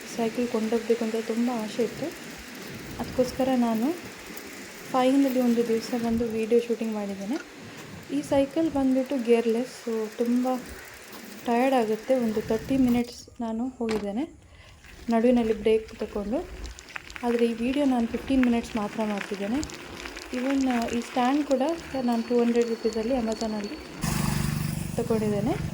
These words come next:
ತುಂಬ ರೋಡ್ ಶೇಕ್ ಆಗ್ತಿದೆ, ಒಂದು ಸ್ಟ್ಯಾಂಡ್ ಕೂಡ ಸರಿ ಇಲ್ಲ, ಮತ್ತು ರೋಡ್ ತುಂಬ ನೀವು ನೋಡ್ಬೋದು ಸರಿ ಇಲ್ಲ. So ಅದಕ್ಕೋಸ್ಕರ ಸ್ಟಾರ್ಟಿಂಗಲ್ಲಿ ಸ್ವಲ್ಪ ಶೇಕ್ ಆಗ್ತಿದೆ. So ನಾನು ಮಿಡಲಲ್ಲೆಲ್ಲ ಕಟ್ ಮಾಡಿಕೊಂಡು ಈ ವಿಡಿಯೋ ನಿಮಗೆ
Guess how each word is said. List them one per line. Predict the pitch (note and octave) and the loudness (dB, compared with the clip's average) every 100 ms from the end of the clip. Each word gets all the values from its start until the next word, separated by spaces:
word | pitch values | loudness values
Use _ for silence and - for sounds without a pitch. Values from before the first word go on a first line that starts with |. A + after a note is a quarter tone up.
| - - - | -6 -6 -4
ತುಂಬ | C4+ D#4 | 0 4
ರೋಡ್ | D#4+ C#4 C4+ | 6 6 4
ಶೇಕ್ | A#3+ - C4 C4+ | 2 4 4 4
ಆಗ್ತಿದೆ, | B3 - - G#3 C4 D4+ - - - - - | -2 -2 -2 0 0 -2 -10 -12 -10 -6 2
ಒಂದು | A#3 B3+ D4 | 4 6 4
ಸ್ಟ್ಯಾಂಡ್ | - B3+ A#3+ C#4 | 2 4 4 4
ಕೂಡ | C4+ C4 B3+ | 4 2 2
ಸರಿ | A3+ | 0
ಇಲ್ಲ, | G#3+ G3+ A#3+ | 2 2 0
ಮತ್ತು | A#3+ A3 - A#3 A3+ | 0 -2 -2 0 2
ರೋಡ್ | A3 A3 B3+ B3+ - - - A#3 | 4 4 4 2 -4 -8 -10 -6
ತುಂಬ | A#3 A#3+ | -2 0
ನೀವು | A#3 A3 | 0 -2
ನೋಡ್ಬೋದು | G#3+ G#3+ G3+ G3+ C4 E4 - - - - - - - - - - | -2 -4 -6 -6 -6 -8 -12 -14 -16 -16 -8 2 4 4 0 0
ಸರಿ | A#3 A#3 | 2 2
ಇಲ್ಲ. | B3 G#3 D4+ - | 0 -2 -6 -2
So | |
ಅದಕ್ಕೋಸ್ಕರ | A#3+ G#3+ - A#3 A3+ B3 A#3+ - - - - | -2 -2 -2 -4 -2 -4 -6 -10 -16 -16 -14
ಸ್ಟಾರ್ಟಿಂಗಲ್ಲಿ | - - A3+ G#3+ A#3+ A#3+ A3+ | -14 -4 -2 0 0 0 0
ಸ್ವಲ್ಪ | A#3 A3+ G#3+ C4+ C#4 | 0 -2 -2 -4 -2
ಶೇಕ್ | B3 A3+ | 0 0
ಆಗ್ತಿದೆ. | A3+ G3+ - G3 B3+ E4+ - - - - - - - - - - - | 0 -6 -6 -4 -4 -6 -12 -16 -16 -14 -14 -14 -14 -14 -16 -16 -10
So | - C4+ | 0 2
ನಾನು | C4+ C4 C4 | 4 2 4
ಮಿಡಲಲ್ಲೆಲ್ಲ | B3+ C4 C#4 C4+ B3+ A#3+ | 4 4 4 4 4 2
ಕಟ್ | A#3+ A#3+ - | 0 -4 -4
ಮಾಡಿಕೊಂಡು | A#3 A3+ - A3+ C#4+ | -4 -2 -2 -2 -2
ಈ | C#4 A3+ | -2 -4
ವಿಡಿಯೋ | A3 A3 A3 | -2 0 0
ನಿಮಗೆ | G#3+ G#3 | 0 -2